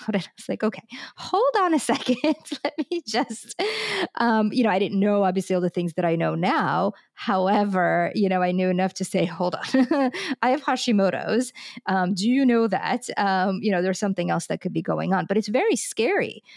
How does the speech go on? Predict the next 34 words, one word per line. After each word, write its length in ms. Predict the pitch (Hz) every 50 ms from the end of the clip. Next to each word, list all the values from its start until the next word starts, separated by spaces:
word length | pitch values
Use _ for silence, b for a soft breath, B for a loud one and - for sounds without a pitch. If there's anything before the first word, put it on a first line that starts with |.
| B B -
when 520 | 185 196 214 202 190 185 185 185 180 - _ _ _ -
you 400 | 214 202 214 214 208 202 196 196 185
not 160 | 202 214 233
only 200 | 240 226 202 190
feel 280 | 180 - - - 262 440
the 80 | 494 330
symptoms 460 | - - 196 175 - 180 175 165 -
of 100 | 170 165 - -
the 60 | -
hyper, 640 | 180 - - 185 165 - _ - 160 123 113 139 202 214 B B B B B B B
but 180 | 180 226 208
then 180 | - 214 202 202
you 80 | 190 185
see 280 | 170 - - 254 262
those 260 | 233 196 170 175 160
numbers 800 | 185 185 - 370 494 311 196 - - - 170 196 208 - - - - -
and, 580 | 220 208 202 190 190 185 185 185 196 190 - - _ _ _ -
you 160 | 233 233 233
know, 180 | 175 165 170
then 220 | 175 175 196 196 190
you're 100 | 190 175
told, 320 | - - 214 196 180 180 -
"Oh, 140 | 226 233
you 120 | 190 147 156
might 120 | 175 165
have 100 | 175 - -
to 60 | 175
take 220 | - - 160 -
your 100 | - 147
thyroid 400 | - - 156 262 320 302 190 165
out." 220 | 151 147 151 156 151
And 100 | 151 165
sometimes 380 | - 156 165 - 170 156 -
people 460 | - - 180 180 - 147 135 160 -